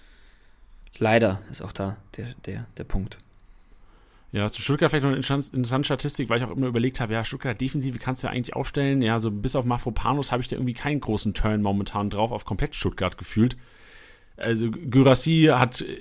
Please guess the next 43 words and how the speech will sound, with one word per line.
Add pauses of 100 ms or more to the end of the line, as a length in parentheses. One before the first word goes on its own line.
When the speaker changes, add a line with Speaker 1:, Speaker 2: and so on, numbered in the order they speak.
Speaker 2:
mir
gegen
Bayern
gut
gefallen,
ja,
zeigt
gute
Ansätze,
ähm,
jetzt,
äh, (100)
im
letzten
Spiel (400)
gegen
Frankfurt
auch
echt
blass
gewesen,
also
f-, (340)
extrem
formschwankend
anscheinend
und
bis
auf
Mafropanos (340)
sehe
ich
da
echt (160)
nicht
große
Kickbase-Relevanz,
Ra-,
Relevanz
momentan,
weil
auch
Statistik